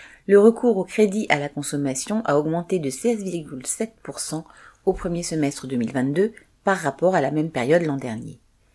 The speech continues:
La hausse des demandes est forte pour les petits crédits allant de cinquante à quelques centaines d'euros. Parallèlement,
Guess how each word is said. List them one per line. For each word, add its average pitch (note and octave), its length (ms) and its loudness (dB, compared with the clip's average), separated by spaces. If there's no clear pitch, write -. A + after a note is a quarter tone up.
La E3 240 4
hausse G3 200 8
des D#3 100 0
demandes D3+ 440 0
est A#2+ 60 -2
forte - 420 -4
pour - 160 -4
les C3+ 140 -4
petits - 420 -10
crédits D3+ 420 -6
allant E3+ 200 0
de D3+ 100 0
cinquante C#3+ 600 -4
à D#3 80 0
quelques D#3+ 320 0
centaines C#3 340 -4
d'euros. - 300 -12
Parallèlement, C3+ 680 2